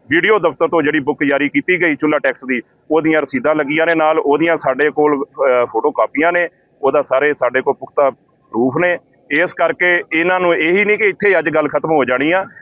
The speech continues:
ਇਹਨਾਂ ਨੂੰ ਜਾ ਕੇ ਹਾਈ ਕੋਰਟ ਦੇ ਵਿੱਚ, ਮਾਨਯੋਗ ਹਾਈ ਕੋਰਟ ਦੇ ਵਿੱਚ ਜਾ ਕੇ ਇਸ ਚੀਜ਼ ਦਾ ਜਵਾਬ ਦੇਣਾ ਪਊਗਾ ਔਰ ਪ੍ਰਸ਼ਾਸਨ ਦੇ ਜਿਹੜੇ ਲੋਕ ਅਧਿਕਾਰੀ ਵਿੱਚ ਸ਼ਾਮਲ ਨੇ, ਉਹਨਾਂ ਨੂੰ ਵੀ ਤੇ ਰਮਨ ਬੈਲ ਜੀ ਨੂੰ ਵੀ। ਸੋ ਇਹਦੇ ਨਾਲ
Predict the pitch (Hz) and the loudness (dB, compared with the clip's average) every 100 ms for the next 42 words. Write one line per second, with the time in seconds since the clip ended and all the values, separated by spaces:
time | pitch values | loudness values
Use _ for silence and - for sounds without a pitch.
0 | - 175 175 180 165 151 147 170 147 127 | -8 -2 0 0 0 0 0 0 0 0
1 | 143 165 165 165 151 _ _ _ 143 156 | 0 0 2 2 -2 _ _ _ -2 0
2 | 143 151 151 139 147 156 143 135 156 160 | 2 0 2 2 2 0 0 0 0 0
3 | 165 151 143 139 147 143 143 127 139 120 | 2 2 0 0 0 -2 -2 -2 0 2
4 | 120 123 135 143 147 151 165 156 _ 143 | 2 2 -2 2 2 4 2 2 _ -2
5 | 143 - - 120 135 160 165 180 156 160 | -2 -2 -2 -2 0 0 2 0 2 0
6 | 165 147 151 151 143 143 139 143 139 131 | 2 2 2 -2 0 0 2 0 -2 -2
7 | 123 151 147 107 - 151 196 196 208 208 | 0 2 0 -2 -2 0 2 2 0 0
8 | 147 135 123 107 101 104 92 92 _ _ | 0 0 0 -2 -2 -6 -6 -8 _ _
9 | _ 160 160 151 170 180 160 165 | _ -4 -2 0 2 2 2 2